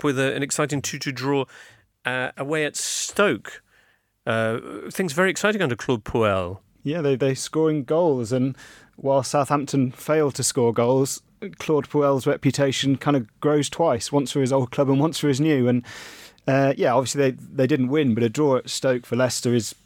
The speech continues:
Speaker 2: is perfectly adequate. Um, and yeah, he scored, I think they've scored two goals in every game he's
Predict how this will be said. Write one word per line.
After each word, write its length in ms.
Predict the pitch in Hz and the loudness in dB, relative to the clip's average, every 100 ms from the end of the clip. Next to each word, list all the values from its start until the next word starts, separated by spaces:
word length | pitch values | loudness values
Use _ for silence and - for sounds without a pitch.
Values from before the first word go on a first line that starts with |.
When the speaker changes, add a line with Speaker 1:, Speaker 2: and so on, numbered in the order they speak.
| _ | _
Speaker 2:
is 140 | - 104 | -10 -8
perfectly 460 | - 135 123 123 | -2 -2 -2 0
adequate. 400 | 123 123 - 143 - - - - | 2 2 2 0 -2 -20 -20 -4
Um, 360 | 139 135 135 135 _ - | 2 4 2 0 _ -2
and 140 | 135 | 0
yeah, 80 | 165 | 2
he 80 | 120 | 2
scored, 320 | - 135 123 123 _ - | 0 0 0 -2 _ -14
I 60 | |
think 140 | 127 135 | -10 -8
they've 80 | 123 | -2
scored 240 | 143 123 | -2 0
two 180 | - 143 | 0 4
goals 240 | 143 139 | 4 4
in 60 | 147 | 2
every 160 | 143 | 0
game 380 | 151 156 160 156 - | 0 0 0 -4 -6
he's 140 | 165 | -8